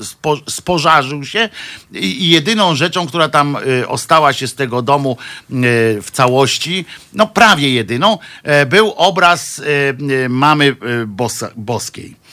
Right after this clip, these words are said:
E, i oczywiście to dowiodło tego, że patrzcie, jak ten, jednak ten Bóg jest dobry, e, ocalił i ja wtedy się natrząsałem, że, e, powiedzcie to tym osobom, które nie mają,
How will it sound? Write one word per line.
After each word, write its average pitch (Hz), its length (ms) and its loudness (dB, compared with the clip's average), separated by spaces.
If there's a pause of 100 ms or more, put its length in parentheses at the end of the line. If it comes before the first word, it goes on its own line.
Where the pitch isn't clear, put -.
(360)
E, 135 320 6
i 190 220 -6
oczywiście 196 580 0
to 175 180 -2
dowiodło 147 600 -2
tego, 131 300 -2
że 120 260 -4
patrzcie, 117 480 -4
jak 101 200 -6
ten, 98 240 -8
jednak 110 400 -6
ten 98 280 -8
Bóg 104 400 -8
jest 107 180 -4
dobry, 101 360 -2 (440)
e, 107 300 2
ocalił 120 640 2
i 123 260 0 (140)
ja 127 180 4
wtedy 120 260 -2
się 117 140 -2
natrząsałem, 117 680 2
że, 120 220 2
e, 120 40 2 (840)
powiedzcie 113 500 0
to 113 120 2
tym 110 200 0
osobom, 113 420 2
które 113 260 0
nie 120 120 4
mają, 107 300 4